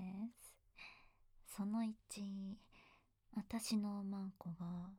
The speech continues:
すっごくエッチで、おちんぽ見ただけで、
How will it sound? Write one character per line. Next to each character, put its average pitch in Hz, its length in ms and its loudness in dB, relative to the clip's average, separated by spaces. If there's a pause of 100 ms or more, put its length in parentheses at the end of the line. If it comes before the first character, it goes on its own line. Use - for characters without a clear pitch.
(380)
す - 260 0
っ - 40 -10 (640)
ご 254 180 6
く - 180 2
エ - 80 2
ッ - 60 -8 (100)
チ - 120 -10
で、 - 80 -18 (840)
お 220 100 6
ち 240 220 4
ん 233 60 4
ぽ 202 160 -4
見 196 120 -2
た 196 140 -6
だ 185 160 -6
け 185 140 -6
で、 196 380 -2